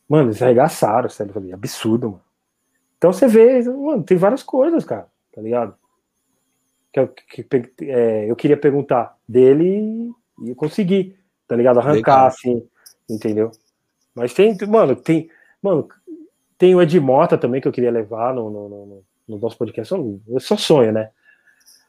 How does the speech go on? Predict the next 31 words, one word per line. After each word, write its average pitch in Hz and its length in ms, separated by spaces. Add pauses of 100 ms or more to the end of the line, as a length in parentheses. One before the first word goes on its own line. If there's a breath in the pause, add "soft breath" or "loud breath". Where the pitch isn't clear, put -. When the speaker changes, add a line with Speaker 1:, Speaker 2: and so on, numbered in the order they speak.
(220 soft breath)
Speaker 1:
O 110 80
Ed 113 180
Mota, 123 760
Mano 117 300
Brown. 127 460
O 147 100
Ed 196 140
Speaker 2:
Ixi. 180 100
Speaker 1:
Rock 214 200
eu 208 60
acho 208 140
que 214 100
vai, 127 300
o 131 100
Ed 151 180
Rock 156 200
eu - 20
acho 151 100
que - 100
vai. 104 280 (680 soft breath)
Speaker 2:
O 123 140
Ed 143 180
Rock, 147 260
ele 143 120
é 143 40
mais 139 400
Speaker 1:
Acho - 60
que - 60
Speaker 2:
tranquilão, 117 640
Speaker 1:
vai. 110 240
Speaker 2:
né? 92 80